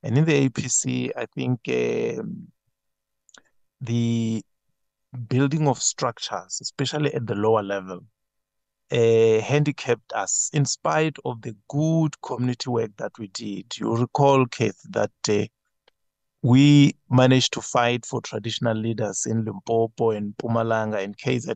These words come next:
N, uh, to get paid. But all that thing in the absence of structures to consolidate it. Uh, I don't know if you will recall, we first met in Rustenburg just after the Marikana shooting, where the A P C was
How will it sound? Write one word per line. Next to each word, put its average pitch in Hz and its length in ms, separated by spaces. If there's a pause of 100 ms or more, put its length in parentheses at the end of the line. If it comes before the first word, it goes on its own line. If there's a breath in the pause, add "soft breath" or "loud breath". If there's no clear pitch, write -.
N, 98 240 (580)
uh, 110 280
to 110 100
get 104 280
paid. 104 340 (180)
But - 260 (520 loud breath)
all 151 320
that - 160 (140)
thing 101 300
in 123 120
the 127 120 (100)
absence 139 540
of 113 160 (280)
structures - 840
to - 120
consolidate 110 760
it. - 300 (100)
Uh, 110 540 (180)
I 117 60
don't 127 220
know 135 80
if 131 160
you 123 80
will 117 120
recall, 117 600 (160)
we 117 140
first - 420
met 117 320
in 107 100
Rustenburg 113 640 (420)
just - 300
after - 240
the 120 120
Marikana 113 520
shooting, 113 380 (540)
where 123 340
the 110 100
A 117 180
P 123 180
C 113 600
was 117 440